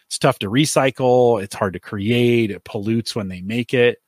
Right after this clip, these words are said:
Does this, so it's easy for us to say, "Oh, yeah, the rivers are clean."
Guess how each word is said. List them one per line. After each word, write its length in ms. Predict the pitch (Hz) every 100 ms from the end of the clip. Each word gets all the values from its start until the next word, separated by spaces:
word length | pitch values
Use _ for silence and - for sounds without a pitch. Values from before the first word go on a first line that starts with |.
| _ _ _ _ _ -
Does 200 | 139 113
this, 220 | 139 151
so 500 | - - 156 139 139 131
it's 220 | 117 151
easy 240 | 156 156
for 180 | - 110
us 280 | 117 131 -
to 80 | 120
say, 380 | - 110 117 117
"Oh, 320 | 226 277 269
yeah, 300 | 254 269 269
the 100 | 233
rivers 380 | 233 277 262 202
are 80 | 185
clean." 640 | - 220 233 220 156